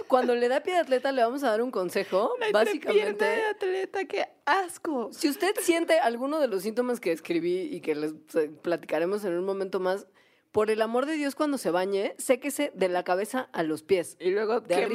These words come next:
Speaker 1: arriba
Speaker 2: esa
Speaker 1: hacia
Speaker 2: toalla.
Speaker 1: abajo, <laughs> y luego queme esa toalla con un ritual antisatán.
Speaker 2: Porque el pie de atleta o la entrepierna de atleta, es decir, ese mal, es un hongo.
Speaker 1: Es un hongo, es
Speaker 2: Es un
Speaker 1: tinea
Speaker 2: hongo.
Speaker 1: es tinea pedis,
Speaker 2: Ajá.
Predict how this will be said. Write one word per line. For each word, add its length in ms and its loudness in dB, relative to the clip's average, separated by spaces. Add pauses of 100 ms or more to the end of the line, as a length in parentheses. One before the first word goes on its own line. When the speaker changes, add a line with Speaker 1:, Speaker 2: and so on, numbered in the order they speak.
(120)
Speaker 1:
arriba 60 4
Speaker 2:
esa 100 0
Speaker 1:
hacia 100 -4
Speaker 2:
toalla. 340 2
Speaker 1:
abajo, 160 -2
<laughs> 80 2
y 40 0
luego 180 2
queme 280 0
esa 200 0
toalla 400 2 (460)
con 160 0
un 100 -2
ritual 420 2
antisatán. 760 0 (180)
Speaker 2:
Porque 480 2
el 100 -2
pie 140 2
de 60 2
atleta 500 0
o 40 0
la 80 -2
entrepierna 400 -4
de 60 -2
atleta, 460 -2
es 100 -2
decir, 540 -4
ese 280 0
mal, 360 -2
es 180 0
un 140 -2
hongo. 440 -2
Speaker 1:
Es 140 0
un 160 0
hongo, 180 0
es 80 -2
Speaker 2:
Es 100 -8
un 80 0
Speaker 1:
tinea 140 2
Speaker 2:
hongo. 140 -4
Speaker 1:
es 220 -4
tinea 320 0
pedis, 460 -2
Speaker 2:
Ajá. 300 -8